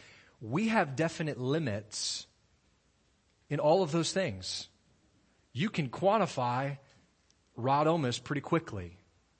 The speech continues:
but not God. God exists outside of scales and measuring tapes and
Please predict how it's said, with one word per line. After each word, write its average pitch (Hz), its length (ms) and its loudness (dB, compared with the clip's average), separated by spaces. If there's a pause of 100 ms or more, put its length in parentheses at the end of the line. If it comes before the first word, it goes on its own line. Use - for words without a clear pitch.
(920)
but 101 100 -8
not 107 200 -6
God. 110 420 -8 (1300)
God 156 260 4
exists 131 540 -2
outside 156 540 0
of 120 120 -4
scales 107 680 0
and 120 160 -4
measuring 127 460 0
tapes - 540 -8
and 110 200 -6